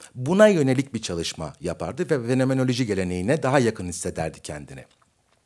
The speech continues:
Halbuki Foucault'un yapmaya çalıştığı şey bu değil. Yani baktığınız zaman Foucault psikoloji ve özellikle de klinik psikoloji okumuş olmasına rağmen asla insan zihninin kendi içerisinde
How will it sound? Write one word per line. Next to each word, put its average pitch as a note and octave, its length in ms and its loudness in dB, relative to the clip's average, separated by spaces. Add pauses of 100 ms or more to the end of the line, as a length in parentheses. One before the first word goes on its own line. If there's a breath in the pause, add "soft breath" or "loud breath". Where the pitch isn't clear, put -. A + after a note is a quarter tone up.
(120)
Halbuki C#3 280 -2
Foucault'un C3 320 -6
yapmaya A2+ 360 -4
çalıştığı G2 420 -8
şey G2 260 -6
bu F#2+ 120 -6
değil. E2+ 280 -6
Yani D2 220 -10
baktığınız A#2 500 -2
zaman A#2 320 -8 (460 loud breath)
Foucault A#2+ 260 -4
psikoloji A2 640 -2 (120)
ve E2 40 -2
özellikle F#2 520 -4
de G3 40 -2
klinik D3 420 -6
psikoloji G#2 460 0
okumuş - 380 -6
olmasına F#2+ 720 -4
rağmen D#2+ 420 -8 (460 loud breath)
asla A2 480 4 (160)
insan G#2 340 0
zihninin G#2+ 440 -2
kendi G#2 360 -2
içerisinde G#2+ 840 -2